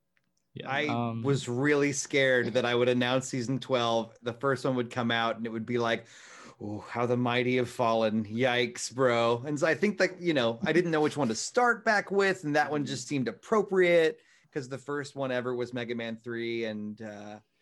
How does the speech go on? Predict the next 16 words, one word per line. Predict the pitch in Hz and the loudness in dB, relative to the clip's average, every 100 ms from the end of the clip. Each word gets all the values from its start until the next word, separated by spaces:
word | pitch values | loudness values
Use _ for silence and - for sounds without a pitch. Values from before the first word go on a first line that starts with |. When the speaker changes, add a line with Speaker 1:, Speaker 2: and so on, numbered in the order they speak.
| _ _ _ | _ _ _
Speaker 2:
yeah, | 139 226 196 147 | -2 0 2 0
I, | 151 170 175 | 0 -2 -2
I | 151 | -4
lucked | 160 165 170 160 | -2 0 -2 -2
out | 156 139 120 | -2 -2 -4
with | 120 | -8
that | 117 104 | -8 -10
one. | 104 110 | -12 -12
I | 107 | -12
think | 110 117 107 | -12 -14 -14
that, | 107 98 127 | -16 -16 -14
again, | 117 123 107 | -8 -8 -8
it's | 104 - 110 | -10 -14 -8
really | 120 113 110 107 101 _ _ _ _ _ _ | -4 -4 -4 -6 -10 _ _ _ _ _ _
extremely | - - - - 110 170 175 151 | -18 -16 -16 -14 -6 -2 -2 -2
heartwarming | 113 135 139 120 120 117 110 107 107 | -4 -4 -4 -4 -6 -4 -4 -6 -8